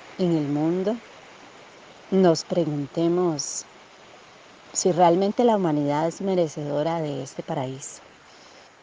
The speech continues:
Nos dieron esta casa maravillosa, este hogar, esta delicia, para que la disfrutáramos y para que la cuidáramos, pero la humanidad no la ha cuidado.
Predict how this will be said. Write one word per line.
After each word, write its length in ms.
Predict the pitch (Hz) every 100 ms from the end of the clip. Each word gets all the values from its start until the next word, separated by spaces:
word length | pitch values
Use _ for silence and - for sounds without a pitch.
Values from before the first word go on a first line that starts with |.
| - -
Nos 400 | - 208 190 160
dieron 460 | 185 196 226 254 262
esta 300 | 233 - 247
casa 400 | - 226 226 233
maravillosa, 720 | 226 196 170 156 165 160 -
este 240 | 156 - 190
hogar, 380 | 175 165 156 160 - - - - - - - -
esta 320 | 170 - 185
delicia, 760 | 170 160 175 175 - 170 160 - - - - - - -
para 240 | 170 156
que 480 | - 165 156 147 147 - - - - - - 180
la 200 | 170 165
disfrutáramos 920 | 156 - 165 - 165 175 196 202 208
y 60 |
para 240 | - 165 151
que 160 | 170
la 140 | 160 151
cuidáramos, 720 | - 156 160 175 196 190 170
pero 200 | 180 160
la 120 | 147
humanidad 540 | 147 151 147 143 151 160
no 320 | 170 170 180
la 240 | 190 190
ha 60 | 160
cuidado. 420 | - 165 165 160